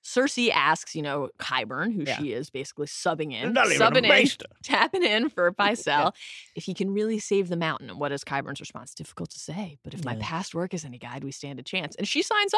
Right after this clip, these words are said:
Speaker 1: off. That's all she
Speaker 2: Right.
Speaker 1: needs to hear, right? What does Qyburn say? A little warning here, a word of caution. "You should know the process may change him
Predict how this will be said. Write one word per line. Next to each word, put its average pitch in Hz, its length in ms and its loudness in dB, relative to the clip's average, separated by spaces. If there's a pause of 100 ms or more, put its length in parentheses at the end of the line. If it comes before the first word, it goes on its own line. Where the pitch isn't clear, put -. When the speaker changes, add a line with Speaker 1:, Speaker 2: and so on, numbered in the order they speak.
Speaker 1:
off. - 160 2
That's 202 300 4
all 330 140 6
she 156 80 4
Speaker 2:
Right. - 120 8
Speaker 1:
needs 311 160 0
to 294 80 2
hear, 349 180 6
right? 233 240 4 (840)
What 185 160 0
does 185 200 0
Qyburn 147 380 -8
say? - 160 -10 (240)
A 156 60 -2
little 208 280 4
warning 202 380 2
here, 139 140 -2
a 147 60 2
word 170 160 4
of 180 80 -2
caution. 175 560 2 (360)
"You 160 100 -4
should 170 160 -6
know 175 400 -2 (420)
the 143 60 -12
process 160 540 -4
may 156 340 -6 (1040)
change 208 480 2
him 127 220 -12